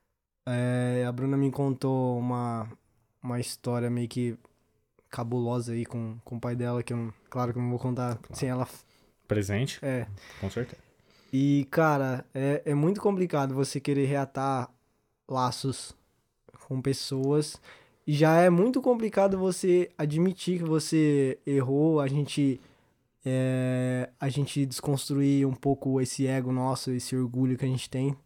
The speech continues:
Speaker 1: sabe? Pra mim ainda
Speaker 2: Tem que
Speaker 1: é um
Speaker 2: aceitar.
Speaker 1: pouco difícil, sabe? Tipo, admitir coisas.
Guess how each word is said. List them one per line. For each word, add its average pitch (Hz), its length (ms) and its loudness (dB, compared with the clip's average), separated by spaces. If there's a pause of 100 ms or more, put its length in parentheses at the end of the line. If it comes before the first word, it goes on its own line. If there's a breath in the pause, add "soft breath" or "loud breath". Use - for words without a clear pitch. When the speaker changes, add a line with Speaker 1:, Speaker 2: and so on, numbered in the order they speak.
(100)
Speaker 1:
sabe? 135 280 -2
Pra 147 180 -2
mim 160 240 6
ainda 160 500 4
Speaker 2:
Tem 101 140 -2
que 98 60 -2 (160)
Speaker 1:
é 143 120 2
um 156 40 8
Speaker 2:
aceitar. 165 140 6
Speaker 1:
pouco 165 300 8
difícil, 147 520 0
sabe? 135 340 0
Tipo, 131 540 0
admitir 135 500 0
coisas. 143 520 0